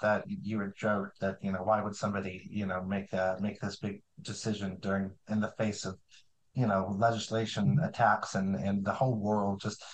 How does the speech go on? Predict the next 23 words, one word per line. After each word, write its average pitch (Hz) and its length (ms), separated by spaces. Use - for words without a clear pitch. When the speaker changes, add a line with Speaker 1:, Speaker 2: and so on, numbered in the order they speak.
Speaker 1:
you 135 80
know, 131 80
so - 200
what 180 240
was 214 140
that 139 200
like, 123 320
you 127 140
know, 104 340
in 120 260
the, 117 140
during 123 220
the 110 80
pandemic, 107 720
as 101 200
you 107 100
were 101 120
beginning 104 440
to 104 140
really, 98 400
you 101 180
know, 98 200
take 110 280